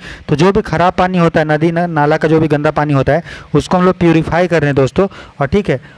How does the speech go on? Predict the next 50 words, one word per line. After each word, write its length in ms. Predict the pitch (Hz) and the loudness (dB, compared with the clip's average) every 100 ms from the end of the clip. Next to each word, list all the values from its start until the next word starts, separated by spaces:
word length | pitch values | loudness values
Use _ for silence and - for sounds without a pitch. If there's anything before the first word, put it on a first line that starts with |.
| - | -6
और 120 | 143 | 0
उसको 240 | 160 - 170 | 0 0 0
हम 100 | 165 | 2
लोग 120 | 156 | 2
क्या 120 | 156 | 0
करेंगे? 280 | 151 147 160 | 2 2 2
दोबारा 320 | 151 131 131 | 2 2 2
से 180 | 147 233 - - | 2 0 -4 -8
यूज़ 240 | 135 143 - | -2 -2 0
कर 160 | 117 | -4
लेंगे। 200 | 117 120 | -4 -4
इसी 160 | 131 180 | -2 -2
का 80 | 165 | 0
नाम 180 | 160 180 | 2 2
है 60 | |
सुजलम। 480 | - 156 131 117 113 | 2 2 2 0 -2
तो 380 | - - - 135 | -8 -18 -8 0
जो 160 | 180 | 2
भी 100 | 185 | 2
kitchen 320 | 180 165 180 175 | 0 -2 -2 -2
का 120 | 175 | -2
पानी 260 | 160 165 | 0 0
होता 240 | 156 151 147 | 0 0 2
है, 240 | 139 143 - - - 143 | 2 0 -6 -20 -6 -2
laundry 380 | 147 147 165 | 0 0 0
का 100 | 165 | 2
होता 200 | 151 143 | 0 2
है, 60 | 147 | 0
बाथिंग 340 | 139 135 160 | 0 0 0
का 80 | 156 | 0
होता 180 | 139 175 | 2 2
है, 60 | 190 | 2
वो 220 | 151 147 | 4 2
हम 100 | 143 | 2
लोग 300 | 147 127 143 - - | 0 -2 -8 -16 -10
क्या 140 | - 135 | -4 -2
करेंगे? 300 | 139 175 220 - - - - - - - | 0 -2 -4 -6 -20 -20 -20 -20 -12 0
प्रोसेस 340 | 143 143 180 | 0 0 0
करके 260 | 156 139 190 | 0 2 4
उसको 260 | 156 - | 2 2
अच्छा 200 | 156 - | -2 0
ब-, 100 | 127 | -2
करेंगे। 380 | 127 117 107 117 | 0 -2 -2 0
उसको 240 | 120 165 156 | 0 0 0
नाम 200 | 151 175 | 0 0
है 60 | |
सुजलम 380 | - 143 147 170 | 2 2 2 0
टू 120 | 139 | 0
पॉइंट 300 | 135 190 170 | 0 0 0
ज़ीरो। 260 | 123 117 | 0 0